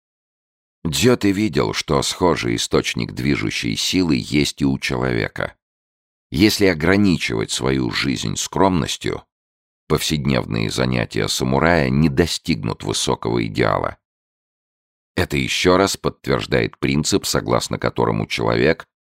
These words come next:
должен иметь великое самомнение. Он должен в полной мере осознавать свою ответственность за благосостояние клана.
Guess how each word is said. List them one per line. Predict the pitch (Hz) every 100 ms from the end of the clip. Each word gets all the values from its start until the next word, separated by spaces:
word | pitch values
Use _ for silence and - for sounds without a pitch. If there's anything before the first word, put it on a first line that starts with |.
| _
должен | - 64 85 58 53 53
иметь | 55 64 71
великое | 60 60 57 - 64 58
самомнение. | - 62 57 55 53 50 50 50 50 - _ _ _ _ _ _ _ _ _ _ _ _ _
Он | 107 101
должен | 87 113 95 73 62 57
в | -
полной | - 80 62 62
мере | 60 78 87 87
осознавать | 76 - 67 64 62 69 -
свою | 65 65 64
ответственность | 62 71 69 - - 53 50 50 -
за | - 64
благосостояние | 52 60 50 - 55 - 62 52 50 50
клана. | 50 - 55 50 50